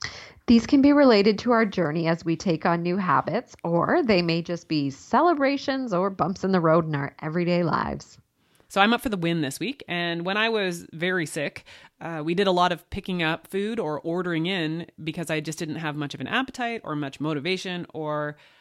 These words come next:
Speaker 2: uh, any kind of energy at all to plan or shop or cook.
Speaker 1: Yeah.
Speaker 2: So today, John and I sat down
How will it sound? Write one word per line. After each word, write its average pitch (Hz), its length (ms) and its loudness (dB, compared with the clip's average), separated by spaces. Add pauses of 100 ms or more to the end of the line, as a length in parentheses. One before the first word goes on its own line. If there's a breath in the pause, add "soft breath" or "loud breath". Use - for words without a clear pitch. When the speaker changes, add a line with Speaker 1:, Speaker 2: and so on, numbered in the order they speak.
(140 soft breath)
Speaker 2:
uh, 135 320 -4 (440)
any 156 220 -2
kind 151 300 -6
of 123 80 -8
energy 139 340 -8
at 135 80 -8
all 131 260 -6
to 165 140 -10
plan 151 380 -6
or 143 160 -6
shop 139 320 -8
or 131 100 -6
cook. 175 400 -6
Speaker 1:
Yeah. 90 280 -10 (240)
Speaker 2:
So 160 300 0
today, 196 540 0
John 170 220 -4
and 170 80 -4
I 165 60 -2
sat 156 280 -6
down 175 380 -6